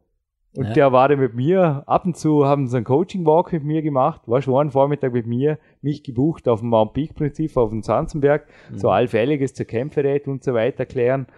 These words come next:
Speaker 1: Ja, von Rappenloch über Karren bis Waldbadenz, Bodensee, Schifffahrtsdampfer, was auch immer, da ist immer was los. Es waren sie wirklich Leute schon x-mal da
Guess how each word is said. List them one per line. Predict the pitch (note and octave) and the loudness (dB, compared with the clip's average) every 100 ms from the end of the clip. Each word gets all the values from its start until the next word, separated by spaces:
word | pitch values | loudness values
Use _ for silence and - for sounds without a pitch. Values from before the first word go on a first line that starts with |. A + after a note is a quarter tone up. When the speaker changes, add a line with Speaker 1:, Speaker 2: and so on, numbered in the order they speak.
| - _ - | -20 _ -14
Speaker 1:
Ja, | C#2 D2 B2+ E2+ _ | -10 -4 -4 -6 _
von | - F#2 F2 | -2 0 0
Rappenloch | F#2 A2 C3 A2+ B2 | -2 -4 0 2 2
über | G#2+ G2+ F#2+ | 0 -2 -4
Karren | - F2 A#2 C3 B2 G#2+ _ | -2 0 0 0 -4 -6 _
bis | A2+ G#2 - - _ _ _ _ | -4 -4 -8 -20 _ _ _ _
Waldbadenz, | G2+ C3 - G#2 G2 A#2+ D#3 - | 0 0 2 2 2 0 -4 -6
Bodensee, | A#2+ C#3 D3 A#2 B2+ C3 C#3 C3 G2+ _ _ _ | -4 -4 -4 -2 2 4 2 0 -4 _ _ _
Schifffahrtsdampfer, | - B2+ - B2+ - - A2 C3+ - A#2+ | -6 -4 0 0 0 0 0 0 2 4
was | A#2 | 4
auch | A2 | 4
immer, | G#2+ E3 C3+ | 2 0 0
da | G2+ | 2
ist | F#2+ G2 | 0 0
immer | B2 A2 | -2 -2
was | G#2 | -2
los. | G#2+ G#2+ F#2 | -2 -2 -6
Es | - - | -12 -2
waren | G#2 G#2 G2+ | 0 0 -2
sie | G2 | -4
wirklich | A#2 - B2+ A#2 _ _ | -4 -4 -4 -6 _ _
Leute | G#2 G2+ - A#2 | 2 2 2 -2
schon | B2+ C3 | -2 -4
x-mal | D3+ - C#3 A2+ | -8 -4 0 2
da | G2+ C3+ | 2 2